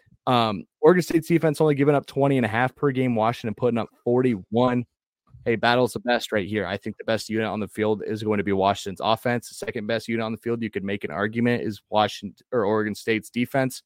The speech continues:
or th-, between their offense, they're well balanced. I'd go with either one on that, but the worst unit on the field is the defense. So how, if you're Washington, how do you get yourself to a spot where you can just hang on a little bit,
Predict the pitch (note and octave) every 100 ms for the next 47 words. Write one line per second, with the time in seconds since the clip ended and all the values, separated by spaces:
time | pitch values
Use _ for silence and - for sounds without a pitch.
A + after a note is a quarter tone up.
0 | _ _ _ - A#2 A#2 G#2+ - _ -
1 | A2 B2+ A2+ A2+ A#2+ B2+ A#2+ - G2 G#2+
2 | G#2+ G#2 G#2+ A2+ - - A2+ G#2+ G#2+ F#2+
3 | G#2+ A2+ A2 A2 G#2+ G#2+ - _ _ -
4 | A#2 G#2+ A#2 A#2 A#2+ A#2 G2 G2 A2+ G#2+
5 | G2+ F#2+ F#2 F#2+ F#2 F2+ E2+ - G2 F#2
6 | _ _ _ _ _ _ _ _ - B2+
7 | C3 C#3+ G3+ F#3 F3+ D#3+ D#3 B2+ B2 C3
8 | B2+ A2+ A#2+ G2 A2 - G#2+ - G#2 F#2+
9 | - G#2 F#2 F2 F#2+ G2 A2 A#2 G2+ G#2
10 | - - G#2 G2+ F2 F2+ F2 E2+ E2+